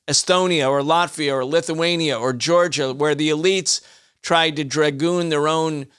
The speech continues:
the people of their own nationality or ethnicity to support their efforts, and their efforts were largely driven by private property goals, like, "We want this land because it's gonna belong to me," the elite, the landowners,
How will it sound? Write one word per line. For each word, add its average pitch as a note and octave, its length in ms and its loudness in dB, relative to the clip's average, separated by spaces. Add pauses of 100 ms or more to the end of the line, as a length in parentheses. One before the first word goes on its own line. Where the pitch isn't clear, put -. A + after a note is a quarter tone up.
(240)
the C#3 100 -6
people D#3 300 2
of C#3 160 0
their C#3+ 160 2
own D3+ 180 0
nationality C#3+ 800 0
or C#3 100 2
ethnicity D3 720 -2
to C#3 140 -2
support C#3+ 560 0
their F#3+ 260 2
efforts, D#3 460 0
and D3 120 -2
their E3 140 2
efforts D#3+ 320 -2
were D#3 140 2
largely E3 420 0
driven D#3+ 380 -4
by E3 160 2
private E3 420 -4
property E3+ 640 -4 (340)
goals, A#2+ 460 0
like, C#3 240 0 (320)
"We D#3+ 220 2
want E3 300 2
this D3+ 240 -2
land E3 240 0
because F#3 280 -2
it's F3+ 120 -6
gonna G#3 180 0
belong G#3 360 0
to G3+ 80 0
me," G#3+ 380 -2
the - 220 -8
elite, F3+ 480 0 (140)
the D#3 120 -4
landowners, F3 840 -2